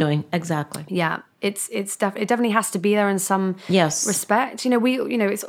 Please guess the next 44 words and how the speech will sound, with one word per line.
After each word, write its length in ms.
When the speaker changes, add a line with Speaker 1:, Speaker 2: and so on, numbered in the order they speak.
Speaker 2:
it's, 280
it's 180
what, 240
when 160
we 180
care 200
about 200
something, 300
when 100
we 80
care 180
about 180
a 40
cause, 500
it's 120
because 220
we 80
initially 380
were 80
outraged 500
by 160
it. 60
Speaker 1:
Yes, 200
Speaker 2:
Outraged 440
by 60
Speaker 1:
yes. 160
Speaker 2:
seeing 200
people 320
on 120
the 60
streets. 520
Speaker 1:
Exactly. 560
Speaker 2:
You 60
know, 60
outraged 540
by 180
n-, 220
uh, 120
knowing 440
that, 300
that 160
there's, 260
you 220
know, 280